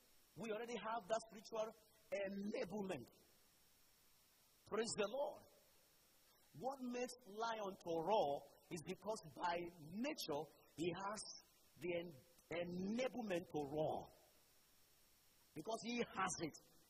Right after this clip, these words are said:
he doesn't struggle to, to roar. It will be difficult for a cat to want to roar like a lion because he didn't have the capacity. He can only meow, not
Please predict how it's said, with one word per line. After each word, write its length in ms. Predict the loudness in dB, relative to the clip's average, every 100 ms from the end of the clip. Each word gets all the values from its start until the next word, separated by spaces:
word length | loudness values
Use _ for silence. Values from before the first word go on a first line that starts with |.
| -10
he 100 | -2
doesn't 360 | -2 0 -2 -4 -6
struggle 360 | 0 0 2 -4 -4
to, 120 | -8 -10 -4
to 120 | -4 2
roar. 380 | 4 4 2 -4 -16 -20 -20 -20 -20 -20 -20 -20 -20 -20 -20 -12
It 120 | -10
will 80 | -4
be 60 | -4
difficult 380 | -4 2 4 6
for 100 | 4
a 80 | 4
cat 300 | 2 0 0 -8 -8
to 60 | -2
want 180 | -2 0
to 60 |
roar 200 | 0 2
like 180 | 2 0
a 60 | 0
lion 180 | 0 -2
because 280 | -2 -2 -4 -10 -20 -12
he 100 | -8
didn't 260 | -6 -4 -4
have 240 | 0 -2 -2
the 80 | -6
capacity. 840 | -4 -10 -6 0 0 0 -4 -4 -4 -8 -20 -6
He 100 | -6
can 140 | -2 -2
only 320 | -2 -2 0
meow, 640 | 0 2 2 0 -2 -4 -8 -20 -6
not 280 | 0 0